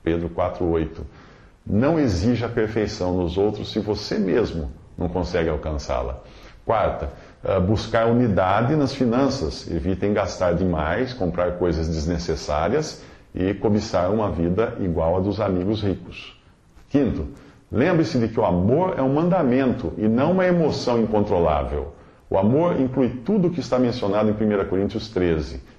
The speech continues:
Por exemplo, o amor é cortês e não permitirá que você critique o seu cônjuge ou o contradiga na frente dos outros. O amor impedirá vocês de ficarem discutindo diante dos filhos,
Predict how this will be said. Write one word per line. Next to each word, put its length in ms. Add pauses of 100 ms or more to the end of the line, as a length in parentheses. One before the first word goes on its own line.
Por 100
exemplo, 360
o 20
amor 200
é 40
cortês 800 (280)
e 60
não 180
permitirá 540
que 120
você 300
critique 580
o 40
seu 200
cônjuge 600 (360)
ou 240
o 60
contradiga 680
na 160
frente 280
dos 180
outros. 500 (340)
O 120
amor 320
impedirá 480
vocês 460
de 60
ficarem 340
discutindo 520
diante 220
dos 180
filhos, 640